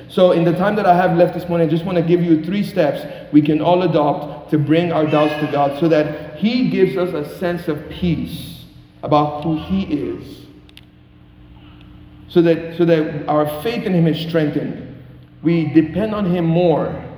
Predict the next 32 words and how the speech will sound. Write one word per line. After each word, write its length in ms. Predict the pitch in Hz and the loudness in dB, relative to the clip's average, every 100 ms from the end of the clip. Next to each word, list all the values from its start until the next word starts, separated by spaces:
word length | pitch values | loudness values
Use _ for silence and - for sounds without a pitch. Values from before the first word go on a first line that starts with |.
| - - - | -20 -16 -6
no 100 | 143 | -2
matter 300 | 147 165 165 | 2 2 4
what 180 | 160 147 | 2 0
is 100 | - | -2
happening 420 | 151 151 143 135 | -6 -6 -8 -2
to 160 | 151 131 | -2 -2
us. 160 | 131 | -4
The 100 | 151 | -6
first 320 | 147 202 180 | -4 -4 -2
thing 140 | 185 156 | -2 -2
is 120 | 147 - - - - - - | -2 -6 -14 -16 -20 -20 2
we 80 | 147 | 4
must 200 | 147 147 | 4 0
be 160 | 147 - | -2 2
honest 320 | 165 165 156 | 2 2 -2
with 120 | 147 | -4
God 160 | 143 143 | -2 -4
about 220 | 135 127 | -4 -6
our, 120 | 127 | -6
about 380 | 123 - 135 135 | -6 -8 -6 -4
our 160 | 131 123 | -4 -6
doubts. 460 | 131 123 - - - - - - - - - - | -6 -8 -12 -18 -20 -20 -20 -20 -20 -20 -20 -2
Be 220 | 185 208 | 0 0
honest 360 | 202 220 214 165 | -2 -2 -2 0
with 140 | 165 | 0
him. 540 | 156 123 - - - - - - - - - | 0 -6 -10 -16 -18 -20 -20 -20 -20 -20 -6
The 100 | 180 | 0
fact 240 | 220 214 | 0 0
of 60 | 185 | -2
the 60 | |
matter 280 | 180 180 185 | 0 2 2
is, 420 | 175 156 - - | 2 -2 -4 -10